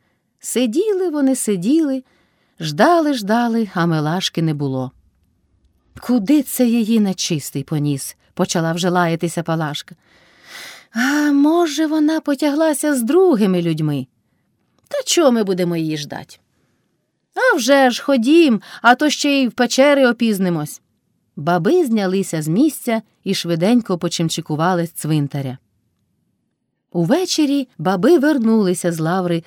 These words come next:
за Милашкою, а Милашка не приходила. Палашці треба було йти знову у лавру на діяння, щоб їсти паску у лаврі, а Милашка неначе крізь землю пішла. Баби пішли в лавру,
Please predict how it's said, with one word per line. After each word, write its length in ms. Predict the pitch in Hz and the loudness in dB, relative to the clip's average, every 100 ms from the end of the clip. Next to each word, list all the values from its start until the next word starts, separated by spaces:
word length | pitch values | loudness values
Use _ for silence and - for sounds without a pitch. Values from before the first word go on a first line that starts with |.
| - | -4
за 180 | 156 165 | 0 2
Милашкою, 720 | 160 147 143 - 143 139 139 _ | 2 0 -4 -6 -8 -10 -12 _
а 100 | 180 | -2
Милашка 500 | 170 147 147 165 - | 0 0 -4 -6 -4
не 120 | 220 | -2
приходила. 680 | 226 240 - 190 147 139 135 _ _ _ _ _ - | -2 -6 -2 -4 -4 -8 -12 _ _ _ _ _ -6
Палашці 600 | 160 165 247 262 - 233 | -2 0 0 -2 -6 -6
треба 340 | 170 208 233 | -2 -2 0
було 220 | 208 202 | 0 0
йти 260 | 196 220 214 | -2 -2 -2
знову 440 | 151 185 220 196 | -2 0 0 0
у 40 | 196 | -2
лавру 460 | 180 214 202 202 165 | 0 0 0 -2 -2
на 160 | 180 | -2
діяння, 680 | 165 202 220 233 165 131 117 | 0 2 2 2 0 -2 -4
щоб 260 | - - 160 | -8 -6 -2
їсти 340 | 151 180 - | -2 -4 -4
паску 460 | 143 160 190 - 180 | -4 -2 -2 -4 -4
у 100 | 165 | -2
лаврі, 400 | 165 165 156 151 _ _ | -2 -2 -4 -6 _ _
а 140 | 165 151 | -6 -4
Милашка 720 | 135 127 190 254 - 214 - _ | -4 -4 -4 -6 -6 -6 -6 _
неначе 440 | 175 170 160 180 185 | -2 0 -2 -4 -4
крізь 260 | 175 170 | -2 -4
землю 340 | 147 151 139 131 | -2 -2 -2 -4
пішла. 420 | 139 - 131 127 _ _ _ _ _ _ _ _ _ _ - | -6 -8 -8 -12 _ _ _ _ _ _ _ _ _ _ -8
Баби 500 | 151 220 214 349 359 | -2 0 4 2 2
пішли 520 | - 220 - 240 294 | -2 -2 -2 0 0
в 60 | |
лавру, 460 | 220 208 240 226 | 2 2 2 -2